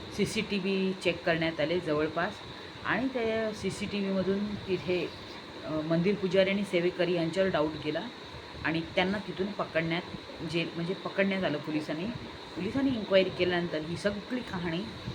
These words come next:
त्यांनी सांगितली. तर मला एवढंच सांगायचं आहे की तुम्हाला पॉझिटिव्ह वाइब, पॉझिटिव्ह वाइब, पॉझिटिव्ह वाइब सांगतात तुम्ही, ज्या बायका आहेत YouTube-मध्ये पॉझिटिव्ह वाइब, तर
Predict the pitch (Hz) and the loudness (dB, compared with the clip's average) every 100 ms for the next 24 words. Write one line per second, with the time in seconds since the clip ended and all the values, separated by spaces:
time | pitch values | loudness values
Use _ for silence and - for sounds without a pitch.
0 | - - - - 160 165 202 214 - - | -6 -8 -6 2 2 2 -2 -6 -12 -14
1 | - 156 - 214 175 131 151 127 - 214 | -12 -8 0 2 2 0 -4 -6 -8 -4
2 | 208 202 226 226 202 233 226 214 196 190 | 0 0 0 0 0 -2 -2 -2 -2 0
3 | 220 - - - - - 220 220 - - | -4 -6 -10 -10 -10 -8 -6 -6 -10 -12
4 | - - 202 208 190 175 185 208 196 190 | -12 -6 0 4 6 6 6 4 4 4
5 | 185 190 170 185 202 190 190 180 185 175 | 4 6 6 6 4 4 4 4 4 6
6 | 180 208 196 185 175 - 180 170 175 170 | 6 4 2 2 0 -4 -4 -2 -4 -4
7 | 160 160 175 190 - - - 143 165 156 | -6 -6 -6 -8 -10 -14 -8 0 2 2
8 | 151 170 165 151 165 - - - - 175 | 0 -2 -4 -4 -6 -10 -14 -14 -2 0
9 | 170 170 165 165 185 208 - - - - | 2 2 2 0 -2 -4 -12 -12 -14 -14
10 | - - 170 156 165 170 156 160 175 - | -12 -6 -2 0 0 0 0 0 -2 -6
11 | - - - - - - - - 208 | -12 -12 -12 -12 -12 -14 -8 2 4